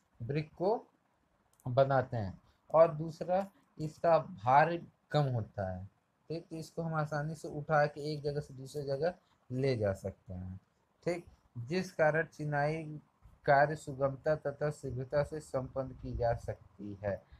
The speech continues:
देखिए, इसकी size definite होती है, इसका weight कम होता है, इसको हम उठा के एक स्थान से दूसरे स्थान बहुत आसानी से ले जा सकते हैं,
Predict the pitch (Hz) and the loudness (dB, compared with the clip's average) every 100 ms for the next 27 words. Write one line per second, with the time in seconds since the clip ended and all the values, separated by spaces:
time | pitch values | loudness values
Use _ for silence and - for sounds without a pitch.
0 | _ - 143 147 165 165 - 170 - 147 | _ -8 -6 -4 -6 -8 -8 -6 4 6
1 | 156 156 147 - 151 156 151 147 - 101 | 6 2 -4 -2 -2 -2 -2 -4 -6 -8
2 | 147 - 139 117 143 151 - 156 147 147 | -6 2 2 4 2 0 -2 -4 -2 -4
3 | 143 151 135 127 - _ _ 147 147 165 | -6 -2 -2 -2 -8 _ _ -8 0 0
4 | 151 151 - 147 151 147 156 151 151 151 | 0 -4 0 2 2 -2 -6 -4 -4 -4
5 | 151 151 139 143 - 151 147 151 147 147 | -8 -8 -10 -14 -6 -4 -4 -6 -4 -2
6 | 147 143 143 139 147 147 147 143 135 135 | 2 0 0 -8 -8 -8 -6 -4 -2 -2
7 | 127 120 123 | -4 -10 -10